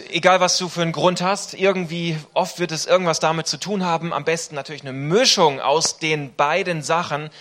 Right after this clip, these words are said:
Dann ist es nämlich Johannes sieben, Vers achtunddreißig, da, ähm, wird Jesus zitiert, dass er sagt, dass wenn, wenn wir mit dem Heiligen Geist erfüllt sind, wenn wir mit Jesus unterwegs sind, ganz nah an ihm dran sind,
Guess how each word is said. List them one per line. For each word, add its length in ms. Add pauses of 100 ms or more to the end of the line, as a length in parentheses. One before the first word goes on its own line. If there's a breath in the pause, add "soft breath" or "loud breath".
(140 loud breath)
Dann 160
ist 120
es 140
nämlich 220
Johannes 480
sieben, 240
Vers 360
achtunddreißig, 960 (300 loud breath)
da, 220 (100)
ähm, 320 (320 loud breath)
wird 300
Jesus 320
zitiert, 480
dass 160
er 80
sagt, 320
dass 180
wenn, 220 (260 loud breath)
wenn 240
wir 100
mit 120
dem 220
Heiligen 340
Geist 300
erfüllt 380
sind, 180
wenn 100
wir 80
mit 160
Jesus 400
unterwegs 580
sind, 220
ganz 300
nah 180
an 160
ihm 160
dran 320
sind, 320